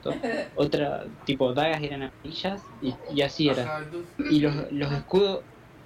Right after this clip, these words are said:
Speaker 1: los escudos también eran un dorado raro.
Speaker 3: Ajá, entonces todos se parecían, entonces todos así de que, creo que es esta, porque además su tienda para mí es diminuta su tienda.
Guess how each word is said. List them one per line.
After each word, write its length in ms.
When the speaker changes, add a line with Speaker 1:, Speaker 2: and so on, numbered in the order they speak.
Speaker 1:
los 100
escudos 300
también 260
eran 220
un 120
dorado 600
raro. 340
Speaker 3:
Ajá, 200
entonces 280
todos 220
se 60
parecían, 500
entonces 320
todos 240
así 80
de 160
que, 260
creo 420
que 100
es 100
esta, 340
porque 200
además 340
su 640
tienda 440
para 300
mí 300
es 160
diminuta 560
su 100
tienda. 540